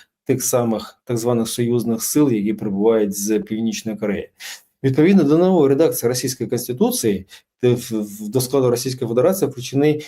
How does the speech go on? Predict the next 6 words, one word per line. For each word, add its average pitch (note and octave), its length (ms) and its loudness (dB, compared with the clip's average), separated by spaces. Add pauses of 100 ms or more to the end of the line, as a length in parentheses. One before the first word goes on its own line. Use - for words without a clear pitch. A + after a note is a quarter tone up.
ще - 300 0
декілька C#3 420 0
новоприєднаних A#2 800 -2
регіонів. G2+ 420 -2 (300)
Крим, C#3+ 360 -2
Севастополь, A#2+ 840 0